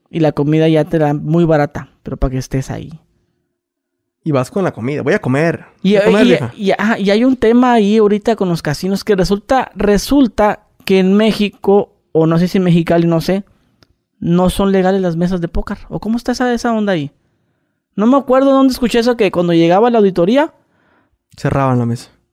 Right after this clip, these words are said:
Speaker 1: cerraban las mesas de póker. Y que es que no, es que no, o los blackjack, o no sé qué madre
Speaker 2: Vendría
Speaker 1: esa.
Speaker 2: siendo como los gallos. ¿Has ido, has ido a una pelea de gallos?
Speaker 1: Ujú.
Speaker 2: En la pelea de gallos ponen un letrero. Una tontería.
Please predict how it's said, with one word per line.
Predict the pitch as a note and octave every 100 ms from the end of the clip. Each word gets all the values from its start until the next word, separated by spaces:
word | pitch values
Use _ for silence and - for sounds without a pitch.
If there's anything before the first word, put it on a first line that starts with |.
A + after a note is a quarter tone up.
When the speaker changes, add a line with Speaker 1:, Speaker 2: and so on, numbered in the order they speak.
| _
Speaker 1:
cerraban | - F#3+ F3+ G3
las | F#3
mesas | F3+ F#3 F3+
de |
póker. | E3 F3 F3 E3
Y |
que | E3
es | E3
que | - F3
no, | E3+
es | F#3+
que | - E3+
no, |
o | E3+ D#3 D3 E3 E3+
los | D#3+
blackjack, | D#3 F#3 E3+ F3 F3+
o |
no | F3+
sé | F3
qué | F#3
madre | F3+ F3 F3
Speaker 2:
Vendría | F3 E3
Speaker 1:
esa. |
Speaker 2:
siendo | D3 C4
como | A3+ F#3
los | C#3 C3
gallos. | D3 D3+ A2+ - - _ _
¿Has | - C#3+
ido, | F#3+ G#3+ -
has | F3
ido | G#3
a |
una | G3+
pelea | E3 E3+
de |
gallos? | D3 E3+ D#4 -
Speaker 1:
Ujú. | F3 D4+ - _ _ _ _ _ _ _ _ _
Speaker 2:
En | -
la | E3
pelea | E3 G3
de | G#3+
gallos | F#3+ G3+ G3+ F3
ponen | F3 F3
un | F3+
letrero. | E3+ E3 C#3+ C3 - _ _
Una | -
tontería. | - G#2 - G2+ E2+